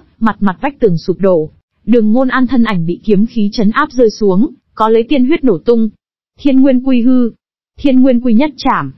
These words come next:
Một kiếm thắng qua một kiếm bạo phát, tại cái này lúc thẳng hướng Đường Ngôn An. Rất nhanh, Đường Ngôn An hoảng sợ phát hiện, chính mình bị áp chế. Thế nào lại như này? Tiểu tử này kiếm pháp, quá siêu tuyệt.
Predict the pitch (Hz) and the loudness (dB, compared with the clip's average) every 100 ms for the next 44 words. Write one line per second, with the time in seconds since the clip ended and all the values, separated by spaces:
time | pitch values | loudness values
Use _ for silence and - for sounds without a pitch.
0 | _ _ _ _ _ 247 208 240 226 233 | _ _ _ _ _ 0 0 -2 -2 -2
1 | 233 262 240 190 - 185 240 262 - 302 | -4 0 0 0 0 -2 0 -2 -2 -2
2 | 339 _ - 247 247 240 269 214 311 - | -2 _ -8 -6 -4 -2 0 2 0 -2
3 | 233 151 180 196 262 208 180 220 214 226 | -4 -2 0 2 2 2 0 0 0 -2
4 | 220 202 _ _ _ _ _ 202 269 269 | -4 -6 _ _ _ _ _ -4 -4 0
5 | 240 240 220 196 _ _ _ _ 226 208 | -2 0 -2 -4 _ _ _ _ 0 0
6 | 208 254 233 240 226 208 151 - - 277 | 0 0 0 -2 -2 -2 -4 -6 -6 -6
7 | 277 262 - _ _ - 226 247 294 233 | 0 0 -2 _ _ -4 2 4 4 2
8 | 190 - _ _ _ - 220 269 311 - | -2 -8 _ _ _ -6 -4 -2 -4 -2
9 | 226 226 302 _ _ _ _ - 240 285 | 0 2 0 _ _ _ _ -2 0 2
10 | 247 190 175 220 226 185 160 _ _ _ | 0 -2 -2 0 0 -2 -6 _ _ _
11 | - 202 165 220 165 180 175 - 196 214 | -2 -2 2 0 0 -2 -4 -2 -2 0
12 | 302 339 _ - 196 214 269 226 220 170 | -2 -2 _ -6 -4 -2 -2 0 0 -2